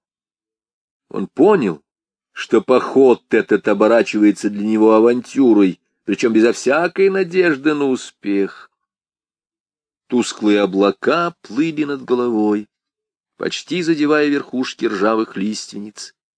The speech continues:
Река ещё пестрела кое-где медленно скользящими льдинами, топь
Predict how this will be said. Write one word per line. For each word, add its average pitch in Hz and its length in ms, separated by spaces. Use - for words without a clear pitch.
Река 147 300
ещё 135 300
пестрела 175 500
кое-где 101 480
медленно 110 480
скользящими 101 640
льдинами, 170 540
топь 165 360